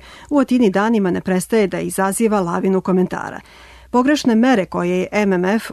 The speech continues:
ultimativno zahtevao u zamenu za spas grčke ekonomije gotovo su uništile kupovnu moć stanovništva i izazvale ogromni poremećaj na tržištu,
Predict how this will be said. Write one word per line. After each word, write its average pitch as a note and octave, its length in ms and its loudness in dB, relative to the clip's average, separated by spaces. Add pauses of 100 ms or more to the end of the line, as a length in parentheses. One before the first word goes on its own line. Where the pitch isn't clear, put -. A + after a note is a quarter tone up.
ultimativno F3+ 600 0
zahtevao G#3 500 -2
u E3+ 80 -4
zamenu F#3+ 420 -4
za F#3+ 140 -6
spas G3 440 -4
grčke - 300 -6
ekonomije G3+ 500 0 (380)
gotovo C#4 340 2
su A3 260 0
uništile A3+ 520 2
kupovnu F#3 460 0
moć F3+ 280 -2
stanovništva G3+ 760 -2
i F#3+ 160 -6
izazvale G3+ 580 -2
ogromni A3 440 2
poremećaj F3+ 540 -2
na G3 100 0
tržištu, F#3 440 -6